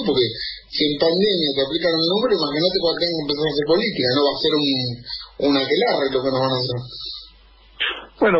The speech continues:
Speaker 2: por eso soy de los convencidos. No alcanza con un presidente, con una vicepresidenta. Hay que seguir organizando el campo nacional y popular, hay que seguir formando compañeros,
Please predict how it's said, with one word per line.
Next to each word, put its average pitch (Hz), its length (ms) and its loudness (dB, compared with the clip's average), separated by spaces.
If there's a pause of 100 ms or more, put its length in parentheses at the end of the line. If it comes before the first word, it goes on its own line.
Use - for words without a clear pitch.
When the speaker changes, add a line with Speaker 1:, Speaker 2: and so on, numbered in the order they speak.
Speaker 2:
por 165 160 4
eso 196 240 4 (1200)
soy 131 160 4
de 139 80 4
los 131 160 4
convencidos. 117 800 2 (600)
No 131 180 2
alcanza 139 540 2
con 104 140 2
un 113 120 2
presidente, 113 840 2
con 98 160 4
una 104 160 4
vicepresidenta. 101 1160 2 (1000)
Hay 123 160 4
que 120 180 0
seguir 117 260 4
organizando 107 800 2
el 95 60 -6
campo 110 260 2
nacional 101 400 2
y 98 40 -4
popular, 151 460 2 (440)
hay 117 180 0
que 110 120 0
seguir 104 400 4
formando 104 380 2
compañeros, 135 760 2